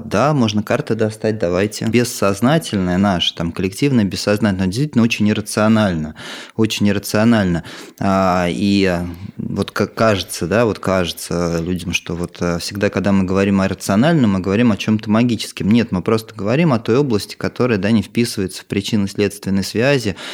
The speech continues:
в какую-то так с-, псевдонаучное мировоззрение, да, потому что человек гораздо шире любого научного мировоззрения, и психика, и психическое коллективное бессознательное, оно гораздо шире.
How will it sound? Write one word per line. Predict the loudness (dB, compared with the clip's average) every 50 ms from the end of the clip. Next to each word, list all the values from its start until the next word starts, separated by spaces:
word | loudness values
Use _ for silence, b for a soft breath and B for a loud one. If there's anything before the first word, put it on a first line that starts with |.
| B B B B
в | -6
какую-то | -2 -2 -2 2 4 4 4 4 0 -2
так | -2 0 -2 0 -2 -10
с-, | -12 -12
псевдонаучное | -12 _ -8 0 4 4 4 4 2 0 2 2 2 2 2 0 -2 -2 0 0
мировоззрение, | 2 2 0 0 0 0 0 0 2 0 0 0 0 -2 -4 -2
да, | -2 -4
потому | -2 -2 -4 -4
что | -4 -4
человек | -2 0 0 0 2
гораздо | 0 0 0 0 0 -2 -4
шире | -4 -2 0 2 2 0 0 -2
любого | -4 -6 -6 -4 -2 -2 -2 0
научного | 0 -2 -2 -2 -4 -4 -4 -4 -2
мировоззрения, | -2 -2 -4 -2 -2 -2 -2 -2 -2 0 0 0 0 -2
и | -4
психика, | -4 -4 -4 -4 -4 -8 -8 -8 -8 B B B B B
и | -4 -4
психическое | -4 -4 -4 -4 0 0 0 0 0 -6 -2 -4 -4
коллективное | -2 0 -2 -2 -2 -4 -2 0 0 0
бессознательное, | -2 -4 -4 -2 -2 2 2 0 0 2 0 0
оно | 2 2 2
гораздо | 0 0 0 0 -2 -2 -2
шире. | 0 0 2 2 0 -2 -6